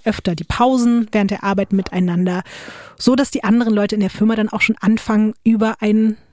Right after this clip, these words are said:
Verhältnis der beiden zu tuscheln. Und sie sollen natürlich Recht behalten. Eines Tages lädt Chris Kelly nach der Arbeit zu sich in sein Apartment ein und die beiden haben Sex. Und auf das erste folgen ein paar weitere Treffen. Daraus wird eine Regelmäßigkeit.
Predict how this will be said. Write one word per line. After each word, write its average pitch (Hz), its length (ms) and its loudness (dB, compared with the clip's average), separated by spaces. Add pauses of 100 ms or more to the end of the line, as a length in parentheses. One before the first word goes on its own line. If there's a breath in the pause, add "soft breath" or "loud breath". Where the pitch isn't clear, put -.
(160)
Verhältnis 254 520 0
der 190 120 -2
beiden 160 280 -2
zu - 140 -2
tuscheln. 208 500 0 (560 loud breath)
Und 220 120 2
sie 269 80 2
sollen 190 300 2
natürlich 185 580 -4 (140)
Recht - 220 -10
behalten. 160 500 -8 (1000 loud breath)
Eines 285 280 2
Tages 214 380 0
lädt 220 380 0
Chris - 440 -2 (100)
Kelly 240 440 0
nach 196 180 0
der 190 160 -4
Arbeit 190 300 0
zu - 120 -2
sich 190 200 -2
in 190 60 0
sein 160 160 -6
Apartment 262 580 0
ein 208 320 0
und - 140 -6
die 185 40 -4
beiden 147 300 -6
haben 151 160 -8
Sex. - 600 -2
Und 196 80 -4
auf 175 120 -6
das 190 140 -2
erste 233 600 0
folgen 175 380 -4
ein 190 100 -2
paar 220 160 0
weitere 254 340 2
Treffen. 226 520 0
Daraus 180 300 -2
wird 202 160 -2
eine 208 160 2
Regelmäßigkeit. 240 840 0